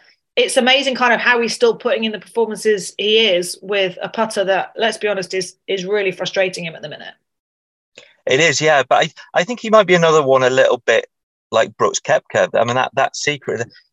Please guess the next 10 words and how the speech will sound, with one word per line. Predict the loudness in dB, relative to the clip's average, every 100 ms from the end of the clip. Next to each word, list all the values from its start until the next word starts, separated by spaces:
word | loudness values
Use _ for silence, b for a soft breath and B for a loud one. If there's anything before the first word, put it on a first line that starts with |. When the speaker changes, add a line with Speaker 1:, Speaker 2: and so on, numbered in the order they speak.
| -8
Speaker 2:
he, | -8 -6 -4
his | 0 2
approach | 2 2 2
is | -2 -2
different | -2 0 -4 -4 -6 -10 _
when | -4 -4
it |
comes | -4 -4 -2
to, | 0 0 -2 -20 _ _ -14 -4
to, | -4